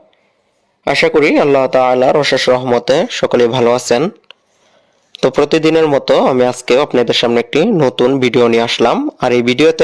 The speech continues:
এখন আমি আপনাদেরকে যে মাছের পোনাগুলো দেখাতে চলেছি হাতে করে, এগুলো হচ্ছে দুই হাজার চব্বিশ সালের টাইগার জাতের মনোসেক্স তেলাপিয়া মাছের পোনা।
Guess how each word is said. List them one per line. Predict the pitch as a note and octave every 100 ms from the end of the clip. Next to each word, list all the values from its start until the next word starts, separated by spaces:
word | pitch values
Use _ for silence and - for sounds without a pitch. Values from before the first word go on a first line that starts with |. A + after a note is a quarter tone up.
| D#3
এখন | D3
আমি | C#3+ C3 F3+
আপনাদেরকে | C#3+ B2+ A#2+ A#2 - E3+ C4+ C3 B2
যে | B2+
মাছের | B2 - C#3
পোনাগুলো | C3+ C3 B2 A#2+
দেখাতে | B2 B2 - A#2+
চলেছি | A#2 B2 A#2+ -
হাতে | B2+ - B2+
করে, | B2+ F#3 - _ _ _ _ _ _ -
এগুলো | D3 D#3+
হচ্ছে | E3+ E3+ F3 F3
দুই | D#3+
হাজার | E3 C#3+ C#3+ -
চব্বিশ | C#3 C3 C#3 - -
সালের | B2+ C3 E3+ -
টাইগার | C3 C3 C3+ B2+
জাতের | C3+ C3 C#3+ G#3+
মনোসেক্স | D#3 C3 B2+ - B2+ -
তেলাপিয়া | - B2 A#2+ B2 C3+ A3+ -
মাছের | B2 A#2+ A#2+ A#2+
পোনা। | A#2+ B2+